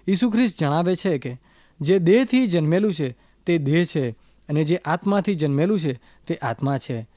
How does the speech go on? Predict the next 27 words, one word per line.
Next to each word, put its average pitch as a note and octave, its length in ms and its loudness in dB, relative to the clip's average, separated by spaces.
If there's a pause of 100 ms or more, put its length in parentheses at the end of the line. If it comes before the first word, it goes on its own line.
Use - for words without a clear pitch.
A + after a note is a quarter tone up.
(300)
ઈસુ E3 260 -2
ખ્રિસ્તે F3 500 -2 (560)
તને D3+ 220 0
કહ્યું D#3 280 -2
કે A#2 360 -8 (440)
તમારે G3+ 560 2
નવો E3+ 300 2
જન્મ E3+ 320 0
પામવો C3 360 -4
જોઈએ. B2 380 -4 (320)
એથી A3+ 280 0
આશ્ચર્ય F#3+ 420 -2
ના C#3+ 160 0
પામો. B2 400 -4 (420)
આ G#3+ 80 2
તો C#4+ 160 4
બાઇબલનો B3 420 4
મહાન F3 360 2
સંદેશ C#3 420 -2 (140)
છે. A2+ 200 -8 (580)
ઈશ્વરે, A3+ 640 2 (680)
ઈશ્વર A3+ 420 2
અને F3+ 260 0
માણસ F3 440 0
વચ્ચે F#3 260 0
સમાધાનનું D#3+ 580 0
કાર્ય C#3+ 300 -2